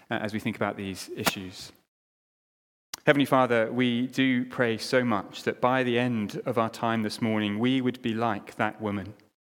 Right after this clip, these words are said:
someone who knows they have been forgiven much and so loves much. We pray for your help, your Spirit. Open our eyes, convict our hearts of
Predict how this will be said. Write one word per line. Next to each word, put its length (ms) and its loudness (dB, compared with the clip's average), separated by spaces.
someone 340 0
who 120 2
knows 500 2
they 160 2
have 200 -4
been 140 -2
forgiven 560 0
much 560 -4
and 120 -6
so 240 -2
loves 640 -6
much. 600 -10
We 60 -12
pray 240 -6
for 100 -14
your 140 -2
help, 360 -6
your 140 -10
Spirit. 600 -8
Open 280 -2
our 180 0
eyes, 460 -8
convict 400 -2
our 140 -2
hearts 420 -4
of 180 -4